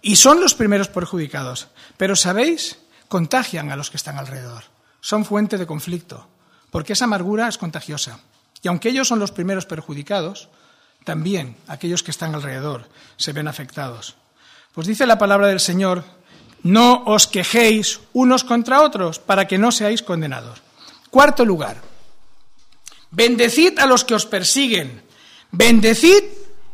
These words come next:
y no maldigáis. Gozaos con los que se gozan,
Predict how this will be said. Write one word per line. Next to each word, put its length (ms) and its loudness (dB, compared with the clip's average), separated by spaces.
y 120 6
no 160 8
maldigáis. 920 2
Gozaos 520 0
con 160 -4
los 120 -4
que 120 -10
se 120 -4
gozan, 440 -10